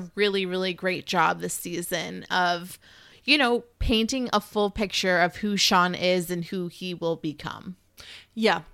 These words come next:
Speaker 2: one hundred percent. I think this, this, this season did a ton of legwork in terms of making us want to root for Sean and not just seeing him as Corey's best friend. He has his own storyline.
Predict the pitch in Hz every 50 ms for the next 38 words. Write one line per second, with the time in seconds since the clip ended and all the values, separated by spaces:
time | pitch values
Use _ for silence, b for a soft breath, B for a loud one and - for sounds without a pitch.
0 | - - 226 262 285 294 277 294 294 269 294 277 - 269 277 240 - 226 196 185
1 | 185 - - 208 220 - - 240 233 208 - 233 226 226 - - - - 165 160
2 | 226 233 226 - - - - _ _ - 220 220 214 - - - 226 226 226 196
3 | 214 208 202 190 - 202 196 190 185 - - 196 - - - - 226 214 202 190
4 | 185 175 175 175 180 185 170 170 165 - - - - 208 202 190 196 202 196 190
5 | 185 - 196 185 175 170 185 190 202 208 214 220 208 226 208 208 196 190 185 -
6 | - 196 190 190 185 180 175 196 - 202 185 180 180 185 190 190 185 - - -
7 | - 185 180 170 - - 180 165 151 135 123 135 190 B B B B B B -
8 | 214 208 208 196 185 156 - 185 - - 180 - - - 175 175 170 170 180 165
9 | 180 175 175 - - 175 170 170 170 165 165 - - - - - - - 185 180
10 | 180 170 - - 170 - - - - - 196 196 - - 214 208 202 202 185 190
11 | 180 - - 208 202 202 196 190 190 185 180 214 - - - - - 185 135 104
12 | 104 107 98 90 80 101 135 180